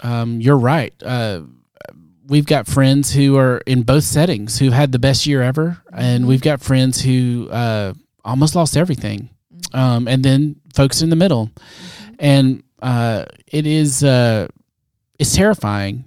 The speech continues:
Speaker 1: It's got a lot of people, uh, in a survival mindset.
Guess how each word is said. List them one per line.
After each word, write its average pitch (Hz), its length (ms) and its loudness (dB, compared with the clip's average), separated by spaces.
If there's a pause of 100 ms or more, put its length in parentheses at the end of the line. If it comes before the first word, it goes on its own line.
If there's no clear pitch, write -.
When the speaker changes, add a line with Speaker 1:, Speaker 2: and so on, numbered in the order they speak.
(120)
Speaker 1:
It's - 160 -12
got 156 140 2
a 139 60 2
lot 135 200 2
of 143 60 -6
people, 135 640 0
uh, 117 340 -2
in 127 160 -2
a 117 80 0
survival 120 580 0
mindset. 117 720 -2